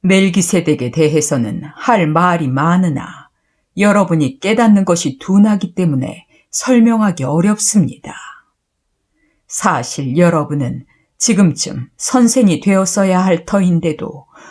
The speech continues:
오히려 하나님의 말씀에 대한 기초적인 원리를 다시 배워야 할 형편에 있습니다.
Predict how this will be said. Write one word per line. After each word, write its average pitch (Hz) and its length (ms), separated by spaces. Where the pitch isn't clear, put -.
오히려 180 600
하나님의 226 580
말씀에 170 560
대한 151 360
기초적인 214 680
원리를 170 760
다시 202 400
배워야 208 460
할 196 220
형편에 226 560
있습니다. 185 760